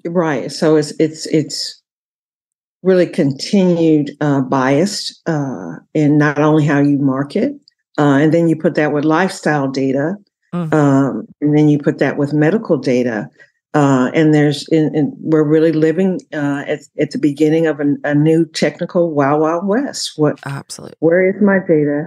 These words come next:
Speaker 1: How's it being used? How am I being portrayed or perceived? Even before, uh, I've had a chance to even interact with your company, you're targeting me based on data that may not be relevant.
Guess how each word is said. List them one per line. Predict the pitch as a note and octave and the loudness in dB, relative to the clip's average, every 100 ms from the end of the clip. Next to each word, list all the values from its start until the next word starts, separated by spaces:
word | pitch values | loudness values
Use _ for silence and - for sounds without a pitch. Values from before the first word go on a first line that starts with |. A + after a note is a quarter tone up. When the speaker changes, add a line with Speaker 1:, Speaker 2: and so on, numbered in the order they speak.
| - | -6
Speaker 1:
How's | F3+ F#3 G3+ | -2 0 0
it | F3 | 0
being | F#3 F3+ | 0 -2
used? | E3 C#3 C#3+ D#3 - | -2 -2 -2 -4 -4
How | F#3+ F3 | -2 0
am | F3 | 2
I | E3 | 0
being | D3+ D#3 D3+ | 2 0 -2
portrayed | D3 - D3+ D3 D3 | -6 -2 0 2 2
or | A2+ | -2
perceived? | - D3+ - A#3 E3 C3+ C#3+ - _ _ _ _ - | -4 -6 0 2 2 -2 -4 -10 _ _ _ _ 0
Even | G#3 G3 F#3 | 2 4 2
before, | F#3 F3 F3+ F3 E3+ E3+ F3 _ _ _ _ - | 2 2 2 4 4 2 -2 _ _ _ _ -2
uh, | E3+ E3 | 0 2
I've | C#3 E3+ | 0 0
had | F3+ | 0
a | E3 | 0
chance | - F3 - | -2 -2 -2
to | |
even | F#3 E3 | -2 0
interact | D#3+ D3+ D#3+ F#3 - | -2 0 -2 -2 -6
with | C#3+ | -8
your | C3+ C3+ | -8 -6
company, | C#3 C#3 - C#3 C3+ | -6 -6 -6 -6 0
you're | D#3+ | 0
targeting | D#3 F#3 G3 G#3 E3+ D#3+ | 0 0 2 2 0 0
me | D3 D3 | -2 0
based | D3 C#3+ - | 0 0 -2
on | D3 | -2
data | C#3+ D3+ D3+ | 0 0 0
that | C3+ D3 | -2 -4
may | D3 D3+ | -2 -2
not | C3 - | -4 -8
be | D3 C#3 | -10 -6
relevant. | C#3+ G#3+ - - | -6 -6 -14 -20